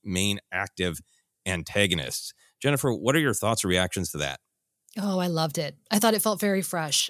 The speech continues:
Speaker 2: I mean, you, we have a very specific idea of what, like, a Star Wars, uh, villain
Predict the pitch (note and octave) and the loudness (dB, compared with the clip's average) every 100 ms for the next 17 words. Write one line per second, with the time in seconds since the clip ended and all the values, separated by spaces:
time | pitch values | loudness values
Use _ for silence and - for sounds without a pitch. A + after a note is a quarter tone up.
0 | A#3 A#3 A3+ A3+ A#3+ A#3 B3+ A#3 G#3+ A#3 | 6 6 6 4 0 4 4 4 4 4
1 | A3+ - A3 - G#3 G#3+ F#3 F3 F#3+ F3+ | 4 4 4 4 2 0 0 0 2 2
2 | E3 F3+ F3+ F3 E3+ - F#3 F3+ F3 F3 | 0 -2 -2 0 0 2 0 0 2 2
3 | E3+ - - - - - F#3 E3+ E3+ - | 0 -4 -10 -16 -16 -6 -2 0 -2 0
4 | G3+ A#3+ G3+ F#3+ F#3+ | 4 6 8 6 4